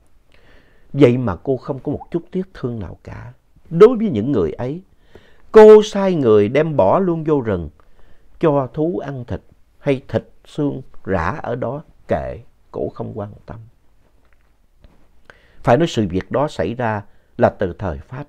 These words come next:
thuộc, khi mà địa chủ và chính quyền Pháp cấu kết rồi bao che cho nhau, cho nên việc gia nhân hay người ở trong nhà mà bị đánh chết, chẳng có ai xử lý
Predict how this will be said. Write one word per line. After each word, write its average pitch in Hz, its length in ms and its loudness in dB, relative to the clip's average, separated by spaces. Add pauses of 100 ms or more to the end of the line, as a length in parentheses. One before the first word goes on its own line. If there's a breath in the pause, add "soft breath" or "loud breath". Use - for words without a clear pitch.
thuộc, 82 240 -16 (500 soft breath)
khi 208 380 0 (280 soft breath)
mà 107 200 2
địa 101 240 2 (100)
chủ 117 300 -2 (100)
và 80 200 -4
chính 160 280 -8
quyền 80 240 -6
Pháp - 320 -16
cấu 151 260 -2
kết 160 240 -4 (300)
rồi 90 220 -2
bao 113 360 -4
che 110 180 -6
cho 107 140 -8
nhau, 101 420 -10 (460 soft breath)
cho 185 100 4
nên 170 160 0
việc 107 220 -4
gia 160 220 -2
nhân 151 280 -4
hay 147 100 -4
người 90 200 -4
ở 123 220 -6
trong 135 180 -6
nhà 87 180 -6
mà 71 120 -10
bị 78 160 -10
đánh 123 260 -12
chết, 165 200 -8 (840)
chẳng 110 280 -4
có 180 100 -6
ai 131 260 -8
xử 98 260 -12
lý 151 200 -10